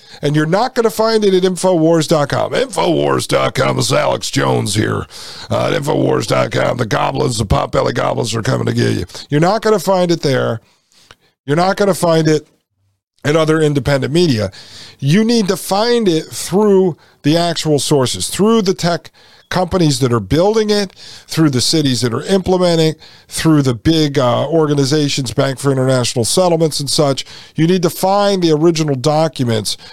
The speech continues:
and you're gonna be able to figure out exactly what's going on here. We're trying to dissect it, folks, so that we understand it. And when you have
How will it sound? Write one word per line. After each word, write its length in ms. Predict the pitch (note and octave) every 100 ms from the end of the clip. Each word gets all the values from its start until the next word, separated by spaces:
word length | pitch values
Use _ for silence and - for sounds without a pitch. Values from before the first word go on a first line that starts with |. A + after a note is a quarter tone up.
| -
and 140 | C#3+
you're 140 | C#3+ D#3+
gonna 180 | G3 F#3
be 120 | F3+
able 120 | E3
to 80 | C#3+
figure 320 | - D#3+ C#3+
out 180 | C#3 B2+
exactly 460 | A2+ C3 C3 B2
what's 240 | A2+ A2+ -
going 300 | B2 A2 G#2+
on 180 | G#2 F#2+
here. 160 | F#2
We're 140 | G2+ B2
trying 420 | - G3 A3 G#3+
to 80 | F3
dissect 840 | E3+ D3 C3 - - F#3 - -
it, 140 | G#2
folks, 360 | - A2 G#2+ -
so 100 | A#2+
that 80 | B2
we 180 | C3+
understand 680 | C#3 D3 C3 A2+ - D3 B2+
it. 120 | G2 - - -
And 120 | D#3 D3
when 140 | D#3
you 300 | D3+ A#3+ D4
have 560 | A3+ A3+ F3+ D3+ C#3